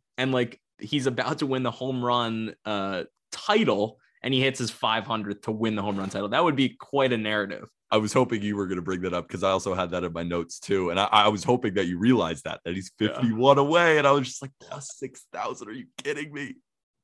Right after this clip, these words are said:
Speaker 2: <laughs> So let's, uh, let's go into, we're gonna keep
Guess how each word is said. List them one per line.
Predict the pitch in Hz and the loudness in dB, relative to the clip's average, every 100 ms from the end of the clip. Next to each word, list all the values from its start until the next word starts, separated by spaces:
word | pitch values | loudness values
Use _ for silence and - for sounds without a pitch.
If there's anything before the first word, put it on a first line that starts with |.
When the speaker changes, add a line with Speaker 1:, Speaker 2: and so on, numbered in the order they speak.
| _ _ _ _ _ | _ _ _ _ _
Speaker 2:
<laughs> | - - - - - - - - _ _ | -4 -4 -14 -20 -18 -18 -18 -20 _ _
So | - 156 | 2 6
let's, | 143 156 - | 6 4 6
uh, | 151 135 117 107 | 8 10 10 6
let's | 110 147 - - _ | 4 2 -2 -10 _
go | 123 117 120 - - | 4 6 4 -2 -4
into, | 117 120 110 - - 113 98 101 117 143 135 120 | -2 -2 -6 -10 -4 0 0 0 0 -2 -6 -16
we're | 85 101 | -8 -4
gonna | 104 95 | -2 -4
keep | - - 143 139 | -8 -6 -6 -6